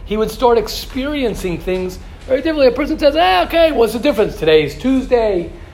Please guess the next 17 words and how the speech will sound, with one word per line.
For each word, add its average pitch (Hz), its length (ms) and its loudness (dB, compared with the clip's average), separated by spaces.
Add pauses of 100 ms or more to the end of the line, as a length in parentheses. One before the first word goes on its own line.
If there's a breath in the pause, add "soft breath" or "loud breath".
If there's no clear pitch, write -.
I 131 80 -6
have 143 240 -2
this 233 180 -2
Tuesday. 208 720 2 (240 loud breath)
I 139 100 -4
have 139 140 -2
next 226 340 2
Tuesday. 190 680 2 (180 loud breath)
I 131 80 -4
have 139 200 -2
tomorrow." 202 880 6 (180 loud breath)
And 165 100 -4
then 175 120 -2
where 247 180 8
do 262 80 0
we 196 140 -4
think? 190 420 -6